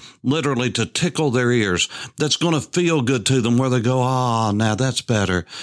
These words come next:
Oh, yes, I don't like that mean-spirited. I don't like that talk like that. It makes me feel guilty, and I wanna go away feeling good." Listen to me, man of God. It's not your responsibility, nor is it mine as a man of God, to make people feel good.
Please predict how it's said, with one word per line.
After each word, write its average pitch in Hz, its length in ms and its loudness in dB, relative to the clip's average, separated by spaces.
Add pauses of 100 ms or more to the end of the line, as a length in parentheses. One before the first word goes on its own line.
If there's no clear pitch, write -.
(200)
Oh, 139 220 0
yes, 107 320 0
I 147 100 0
don't 139 200 0
like 117 220 0
that 113 140 2
mean-spirited. 104 920 0 (280)
I 151 120 -2
don't 160 180 0
like 135 260 -2
that 123 280 0 (240)
talk 135 360 -2
like 117 200 -2
that. 110 300 -2 (120)
It 202 140 0
makes 185 240 0
me 170 100 2
feel 147 300 2
guilty, 151 360 0
and 117 120 2
I 175 80 2
wanna 196 180 2
go 139 200 0
away 135 260 2
feeling 127 420 2
good." 107 420 0 (240)
Listen 151 340 0
to 110 160 0
me, 98 120 2
man 92 300 0
of 90 100 -6
God. 98 400 -2 (420)
It's 123 220 -2
not 131 460 0
your 131 180 2
responsibility, 120 880 0
nor 120 340 0
is 127 140 0
it 151 140 -2
mine 104 340 -2
as 101 160 -2
a 101 60 0
man 117 240 0
of 104 100 -2
God, 104 320 -2
to 107 60 -2
make 104 260 -2
people 113 320 0
feel 120 320 0
good. 82 400 -4